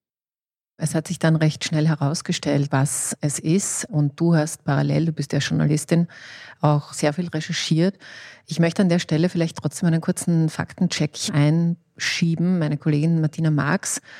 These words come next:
oder unsere Kollegin Martina Marx, muss man eigentlich sagen, hat einen Experten zu dieser Krankheit befragt. Und die Ergebnisse dazu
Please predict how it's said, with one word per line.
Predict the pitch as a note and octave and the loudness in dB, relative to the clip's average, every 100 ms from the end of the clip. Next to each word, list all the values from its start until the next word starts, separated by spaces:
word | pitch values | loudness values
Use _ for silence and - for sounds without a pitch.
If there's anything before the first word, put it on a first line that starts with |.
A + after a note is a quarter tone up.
| - - | -20 0
oder | C#3+ - | 0 4
unsere | F3+ F#3+ E3 | 2 2 2
Kollegin | D3+ D3 D3+ | 2 2 2
Martina | D3 C#3+ D3+ | 0 0 0
Marx, | C#3+ C#3+ - | 0 0 -2
muss | E3 | 0
man | D#3 D3 | 2 2
eigentlich | D3+ | 0
sagen, | - D3 E3+ - - - | 0 0 0 -4 -18 -4
hat | E3 - | -2 -2
einen | - D3 D3 D3+ D3 | 0 2 4 2 0
Experten | C#3+ - D3 F3 | -4 -2 0 0
zu | D#3+ | 0
dieser | D3+ D3+ D3+ | 2 2 2
Krankheit | D#3+ C#3 D#3+ - | 0 -2 -4 -4
befragt. | D3+ - A#2 C#3 - | -4 -2 -2 -2 -2
Und | D#3+ D#3 C#3+ | 2 2 2
die | C#3+ | -4
Ergebnisse | C3+ C#3+ D#3 D3+ D3+ | -2 -2 -2 -2 -6
dazu | - - D3+ D3 | -8 -2 0 0